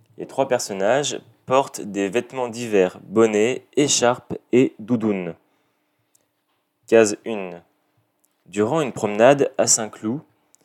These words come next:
Miyu, Noan et Oglori sont en train de se balader.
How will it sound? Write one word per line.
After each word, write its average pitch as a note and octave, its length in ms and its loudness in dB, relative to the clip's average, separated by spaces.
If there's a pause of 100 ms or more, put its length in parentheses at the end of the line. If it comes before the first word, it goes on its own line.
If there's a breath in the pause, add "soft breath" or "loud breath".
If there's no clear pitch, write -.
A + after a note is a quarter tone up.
(240)
Miyu, C#3 640 -6
Noan A#2 480 6
et G#2 100 4
Oglori A2 460 4
sont - 200 -8
en G#2+ 60 -2
train D3 220 -6
de A2+ 80 -4
se - 160 -6
balader. F2+ 500 6